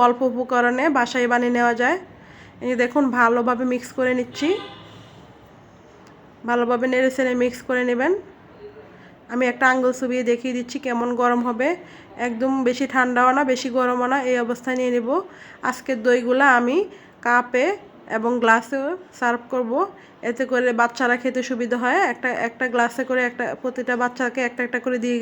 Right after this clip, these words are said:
দিলেই হয়ে যায়। অনেক সময় বড় পার হাঁড়িতে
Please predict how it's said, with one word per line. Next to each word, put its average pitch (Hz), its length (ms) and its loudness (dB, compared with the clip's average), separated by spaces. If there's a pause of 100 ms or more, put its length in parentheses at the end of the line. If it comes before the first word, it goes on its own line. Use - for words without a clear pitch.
(120)
দিলেই 247 300 0
হয়ে 247 240 2
যায়। 294 160 2 (1160)
অনেক 240 200 -2
সময় 254 280 0
বড় 247 220 4
পার 240 200 4
হাঁড়িতে 240 320 0